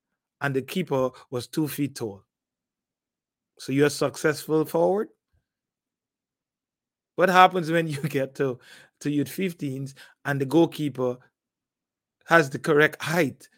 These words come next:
to deal with those, with those long balls? With those balls just kick in the air? Then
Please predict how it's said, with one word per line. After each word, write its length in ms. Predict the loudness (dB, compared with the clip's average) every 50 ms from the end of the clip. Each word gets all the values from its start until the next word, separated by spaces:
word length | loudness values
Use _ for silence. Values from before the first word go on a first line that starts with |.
| _ _ _
to 80 | -4 -2
deal 220 | 0 2 2 2
with 120 | 2 2 2
those, 300 | 2 2 2 0 -4 -10 -20 -20 -20 _
with 120 | -4 -2 0
those 220 | 2 0 0 -2
long 240 | -4 -6 -6 -8 -10
balls? 480 | -12 -14 -16 -18 _ _ _ _ _ _ _ _ _ _ _ _ _ _ _ _ _ _ _ _ _ -6
With 140 | 0 4
those 180 | 4 4 4 4
balls 280 | 4 4 4 6 4 2
just 180 | 0 -4 -6
kick 180 | -8 -8 -6 -6
in 100 | -6 -6
the 180 | -4 -6 -6
air? 140 | -8 -8 -12 -18 -20 _ _ _ _ _ _ _ _ _ _ _ _ _ _ _ _ _ _ _ _ _ _ _ _ _ _ _ _ _ _ _ _ _ _ _ _ _ _
Then 380 | -2 -2 -2 -2 -4 -6 -10